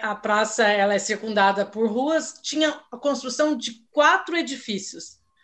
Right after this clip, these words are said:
Esse professor olhou pra um prédio e disse assim pra mim: "Meu Deus,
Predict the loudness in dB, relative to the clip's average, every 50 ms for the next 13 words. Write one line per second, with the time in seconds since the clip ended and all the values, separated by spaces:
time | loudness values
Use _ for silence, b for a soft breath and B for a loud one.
0 | b b b b b -4 -4 -4 -4 -4 -4 -4 -2 -2 -2 -2 -2 -2 0 0
1 | 0 0 -4 -6 2 6 6 6 6 6 4 4 4 4 4 2 0 -2 0 0
2 | -2 0 4 6 6 6 6 6 4 0 -4 -2 -4 -6 -6 -6 -6 -4 -2 0
3 | 0 2 2 2 0 -2 -6 _ _ _ -10 -4 0 0 0 0 0 -2 -6 -10
4 | -6 0 2 4 4 4 4 4 2 2 2 2 0 -4 -6 -12